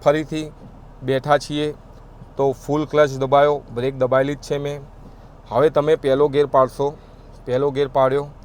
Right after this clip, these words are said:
એટલે હું બ્રેક ઉપરથી પગ હટાવી લઈશ, એટલે કે બ્રેક છોડી દઈશ. પગ રાખીશ, તમારે પગ રાખવાનો છે,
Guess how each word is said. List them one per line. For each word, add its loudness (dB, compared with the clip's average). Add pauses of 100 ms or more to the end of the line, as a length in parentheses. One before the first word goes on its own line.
(340)
એટલે -4
હું -2
બ્રેક -4
ઉપરથી -4
પગ -2
હટાવી -2
લઈશ, -6 (300)
એટલે -4
કે -2
બ્રેક -4
છોડી -4
દઈશ. -4
પગ 0
રાખીશ, 4
તમારે 0
પગ 0
રાખવાનો 2
છે, -8